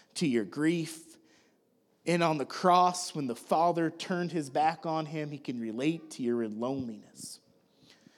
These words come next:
"My God, my God, where are you?" Jesus is your Emmanuel, God with us. I want to end this, this Christmas sermon, if the worship team wants to come forward.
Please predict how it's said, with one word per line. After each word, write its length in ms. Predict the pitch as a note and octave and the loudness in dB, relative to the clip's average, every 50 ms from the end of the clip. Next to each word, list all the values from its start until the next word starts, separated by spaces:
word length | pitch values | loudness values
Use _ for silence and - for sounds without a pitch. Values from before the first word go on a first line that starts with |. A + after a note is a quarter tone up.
| _ _ - | _ _ -4
"My 180 | D#3 D3+ D3+ | -2 -2 -2
God, 420 | C3+ C3 D#3+ D#3+ E3+ E3+ E3+ D#3+ D#3+ | 0 0 0 2 2 2 2 0 -2
my 160 | E3 D#3 D3+ | -4 -4 -4
God, 340 | C3+ C#3+ C3+ C3 - - - - - _ _ _ _ _ _ _ _ _ _ _ _ _ - - - | -6 -8 -12 -14 -14 -16 -16 -18 -20 _ _ _ _ _ _ _ _ _ _ _ _ _ -20 -16 -14
where 260 | D#3 D#3 D#3 D3 D3 | -12 -10 -10 -10 -10
are 200 | C#3+ C#3+ C#3+ C3+ | -10 -12 -10 -10
you?" 200 | - - - - - - - - - - - - C4+ - - - - _ _ _ _ _ _ _ _ _ _ _ _ _ _ _ _ _ - | -10 -10 -10 -14 -16 -16 -16 -20 -20 -20 -20 -20 -20 -20 -20 -20 -20 _ _ _ _ _ _ _ _ _ _ _ _ _ _ _ _ _ -8
Jesus 880 | - - G#3+ A#3 A#3+ A#3+ G#3 D#3+ F3 C#3+ A2 - - - - - - - - _ _ _ _ _ - | 0 4 6 8 8 8 6 4 0 -2 -2 -4 -6 -6 -6 -8 -8 -12 -16 _ _ _ _ _ -4
is 180 | D#3 D#3 C3+ | -4 -4 0
your 220 | D3+ F3 D#3+ D#3+ D#3 | 0 0 0 0 0
Emmanuel, 720 | D3+ D3+ D3+ D#3 D#3+ E3+ E3+ D#3+ D3+ D3 C#3+ B2+ A#2+ A#2+ | 0 -2 -4 -2 -2 -2 -2 -2 0 0 0 0 0 -2
God 580 | A#2 - - C3+ C#3 C3+ C3 C3 C3 C3 C3 - - - _ _ _ _ _ _ _ | -4 -2 0 2 4 4 4 2 0 -2 -4 -8 -14 -20 _ _ _ _ _ _ _
with 480 | - B2+ B2+ A#2 A2 - - - - - - - - - - - - - | -2 0 2 2 0 -2 -8 -16 -18 -20 -20 -20 -20 -20 -20 -20 -20 -20
us. 540 | A#2+ - - - - - - - - - - - _ _ _ _ _ _ _ _ _ _ _ _ _ _ - - - - - - - - - - _ _ _ _ _ _ _ _ _ _ _ _ _ _ _ _ - - | -18 -16 -16 -14 -12 -10 -10 -8 -10 -10 -12 -18 _ _ _ _ _ _ _ _ _ _ _ _ _ _ -20 -20 -20 -18 -18 -18 -18 -20 -20 -20 _ _ _ _ _ _ _ _ _ _ _ _ _ _ _ _ -8 0
I 60 | D#3+ | 2
want 180 | F#3 F#3 F3+ | 2 4 4
to 100 | F#3 E3+ | 4 4
end 160 | D#3 D#3+ D#3+ D#3 | 4 4 2 2
this, 400 | D3+ D3 C#3 - - - - - - _ _ _ _ _ _ _ _ _ _ _ | 2 2 2 -2 -6 -8 -10 -12 -20 _ _ _ _ _ _ _ _ _ _ _
this 180 | - C3+ C3+ - | -6 -6 -6 -4
Christmas 440 | - - C#3+ C3+ - - C3 A#2 - | -2 -2 -2 -2 -2 -6 -6 -6 -4
sermon, 260 | - B2+ A#2 A#2 A2+ | -2 -2 -2 -2 -4
if 100 | A2 - | -6 -4
the 80 | - B2 | -4 -2
worship 320 | A#2 A#2 A#2 - A#2+ A2 | -2 -2 -2 -4 -8 -8
team 180 | - A#2 A2+ A2 | -6 -6 -4 -4
wants 200 | A2 G#2+ A2 - | -4 -6 -6 -10
to 80 | A2+ | -12
come 200 | G#2+ - A#2 A2 | -10 -10 -10 -8
forward. 380 | - A#2 A2 A2 A2 A2 G#2 | -4 -4 -2 0 0 -2 -4